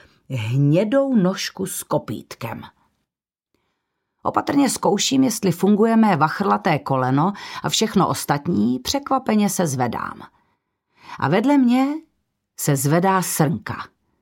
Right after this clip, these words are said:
Chvíli jsme tam svorně vrávorali a srnka pak na roztřesených nožkách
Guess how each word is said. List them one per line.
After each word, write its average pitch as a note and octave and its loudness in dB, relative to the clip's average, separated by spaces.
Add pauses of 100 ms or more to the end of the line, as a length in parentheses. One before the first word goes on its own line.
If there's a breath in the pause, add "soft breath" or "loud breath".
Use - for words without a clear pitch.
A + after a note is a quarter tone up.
(920)
Chvíli F3+ 2
jsme B3+ -4
tam C3+ -2
svorně A3 0
vrávorali D3+ 2
a F3 -2
srnka A#3+ 0
pak A#3 -4
na F#3+ 2
roztřesených F#3+ 0
nožkách G3+ -2